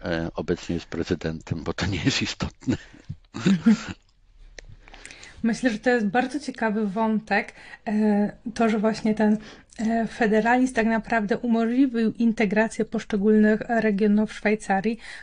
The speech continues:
Speaker 2: bo wydaje mi się, że, e, trochę tak stereotypowo patrzymy na federalizm jednak jako na ten podział, że skoro to jest nie tylko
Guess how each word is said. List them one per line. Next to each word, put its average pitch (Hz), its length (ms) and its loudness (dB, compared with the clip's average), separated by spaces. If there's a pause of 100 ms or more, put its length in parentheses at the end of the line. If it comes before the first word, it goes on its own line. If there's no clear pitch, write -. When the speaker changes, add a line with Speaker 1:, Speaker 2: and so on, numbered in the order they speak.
(120)
Speaker 2:
bo 226 240 0 (420)
wydaje 262 340 0
mi 294 120 8
się, 247 300 2
że, 214 280 2 (280)
e, 226 220 0 (200)
trochę 254 360 0
tak 240 200 -2
stereotypowo 240 720 0
patrzymy 233 440 0
na 240 140 2
federalizm 220 720 2
jednak 226 300 2
jako 220 200 0
na 226 80 0
ten 220 200 2
podział, 202 380 2
że 214 100 -4
skoro 220 300 0
to 226 120 -2
jest 214 180 2
nie 226 220 4
tylko 220 420 0